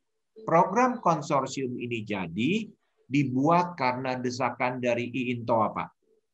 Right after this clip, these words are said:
Kenapa? Pada saat kita bicara dengan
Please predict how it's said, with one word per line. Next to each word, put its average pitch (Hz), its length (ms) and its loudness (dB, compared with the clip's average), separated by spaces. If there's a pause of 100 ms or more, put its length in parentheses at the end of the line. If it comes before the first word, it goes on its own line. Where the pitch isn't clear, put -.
(720)
Kenapa? 156 640 2
Pada 151 320 2
saat 135 320 -4
kita 254 320 -2
bicara 131 600 0
dengan 120 340 -4